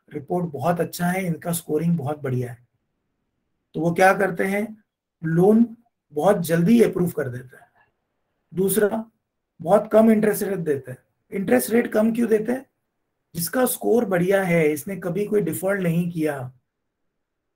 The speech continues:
कभी किसी का, हर एक का लोन बराबर से पे किया है, ये हमारा भी लोन दे देगा,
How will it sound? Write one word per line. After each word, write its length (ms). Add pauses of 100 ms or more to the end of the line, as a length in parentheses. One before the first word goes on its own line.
कभी 200
किसी 400
का, 420
हर 80
एक 160
का 80
लोन 280
बराबर 300
से 120
पे 200
किया 320
है, 160 (480)
ये 100
हमारा 360
भी 120
लोन 300
दे 120
देगा, 380